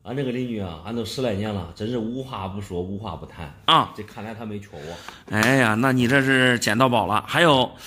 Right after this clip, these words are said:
Speaker 1: 嗯。
Speaker 2: 呃，这个银元啊，
Speaker 1: 嗯。
Speaker 2: 呃，说实话是不能在家里乱洗的。我看了一下，有很多，
Speaker 1: 哦。
Speaker 2: 你看都新伤，
Speaker 1: 哦。
Speaker 2: 我估计也就是你洗的这个过程中啊，
Speaker 1: 哦。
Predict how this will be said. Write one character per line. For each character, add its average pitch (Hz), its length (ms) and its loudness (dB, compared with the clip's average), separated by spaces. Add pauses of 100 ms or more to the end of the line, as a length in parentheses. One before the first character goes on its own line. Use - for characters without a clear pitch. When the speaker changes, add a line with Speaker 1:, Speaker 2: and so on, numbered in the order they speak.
(140)
Speaker 1:
嗯。 104 180 -8
Speaker 2:
呃， 131 680 4 (580)
这 143 260 2
个 117 380 4
银 120 260 4
元 117 140 6
啊， 113 340 2
Speaker 1:
嗯。 104 180 -8 (380)
Speaker 2:
呃， 107 180 -4
说 123 220 0
实 113 120 -2
话 104 280 2
是 - 160 -4
不 - 180 -2
能 110 200 2
在 107 120 0
家 104 180 0
里 98 80 0
乱 95 220 0
洗 - 200 -4
的。 - 80 -12 (320)
我 110 140 -6
看 139 220 2
了 107 140 2
一 107 40 -4
下， 104 320 -2
有 127 120 2
很 113 220 0
多， 123 220 4
Speaker 1:
哦。 117 140 0 (140)
Speaker 2:
你 110 120 -6
看 120 160 0
都 131 120 2
新 175 360 6
伤， 123 220 4 (380)
Speaker 1:
哦。 110 100 -4
Speaker 2:
我 117 60 0
估 147 160 -2
计 139 240 4
也 117 100 2
就 135 140 0
是 135 60 2
你 127 180 4
洗 - 320 0
的 117 100 2
这 156 120 6
个 139 100 4
过 131 160 4
程 117 160 2
中 120 160 4
啊， 107 200 0
Speaker 1:
哦。 110 140 -8